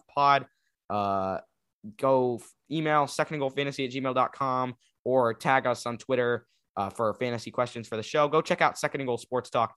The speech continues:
That show happening today from six to six thirty, as usual, on YouTube. At S G Sports Talk is the Twitter. The YouTube link is in the Twitter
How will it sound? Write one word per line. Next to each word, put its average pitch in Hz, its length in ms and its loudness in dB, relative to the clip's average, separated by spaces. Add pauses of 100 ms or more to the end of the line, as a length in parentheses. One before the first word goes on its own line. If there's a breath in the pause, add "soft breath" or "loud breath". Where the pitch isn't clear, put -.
(260 soft breath)
That 135 160 2
show 123 300 2
happening 123 360 -2
today 120 300 0
from 113 180 -8
six - 240 -12
to 113 80 -8
six - 300 -8
thirty, 147 340 0
as 107 140 -4
usual, 139 400 -4
on 110 220 -4
YouTube. 135 360 -4 (260 soft breath)
At 165 140 4
S 151 140 0
G 143 100 -8
Sports 117 300 -8
Talk 110 200 -4
is 107 120 -12
the 110 80 -10
Twitter. 110 280 -6
The 104 160 -8
YouTube 107 300 -10
link 101 220 -8
is 101 100 -10
in 107 80 -8
the 98 80 -10
Twitter 104 400 -6